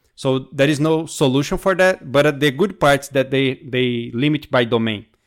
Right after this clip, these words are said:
So we don't have a problem because you are asking, like, for thousands of domains, because they are not limiting by our I P. They're just limiting, like, how many certificates you are asking for a specific domain.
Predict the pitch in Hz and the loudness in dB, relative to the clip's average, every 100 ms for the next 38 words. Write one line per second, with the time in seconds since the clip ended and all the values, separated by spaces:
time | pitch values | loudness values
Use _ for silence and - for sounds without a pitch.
0 | _ _ - 135 127 135 156 143 135 135 | _ _ -6 -2 0 2 2 4 4 2
1 | - 127 131 120 120 127 110 120 120 113 | 0 0 0 -2 -2 -2 -2 -2 -2 0
2 | 117 - 123 110 107 - 110 - 110 117 | -2 -4 -8 -6 -6 -8 -12 -10 -6 -4
3 | 110 107 110 - 117 110 113 147 - 135 | -4 -6 -6 -6 -8 -4 -4 -6 -8 -6
4 | 131 117 131 131 127 127 _ _ _ _ | -4 -2 0 0 0 -4 _ _ _ _
5 | 143 135 139 139 131 117 120 120 117 117 | -2 0 0 -2 -2 0 2 2 2 0
6 | 110 107 127 107 _ _ _ - 117 117 | -2 -4 -8 -8 _ _ _ -2 0 0
7 | 110 127 123 127 139 135 139 123 110 - | 0 -2 -2 -2 -2 -4 -4 -2 -4 -4
8 | 110 131 123 127 123 120 _ - 127 117 | -2 -2 -2 -2 -4 -8 _ -10 -10 -10
9 | 127 - 120 127 113 110 107 123 - 117 | -10 -6 -6 -2 -2 -2 -4 -8 -6 -6
10 | - 120 - 131 _ - 151 151 | -6 -10 -10 -12 _ -6 -4 -4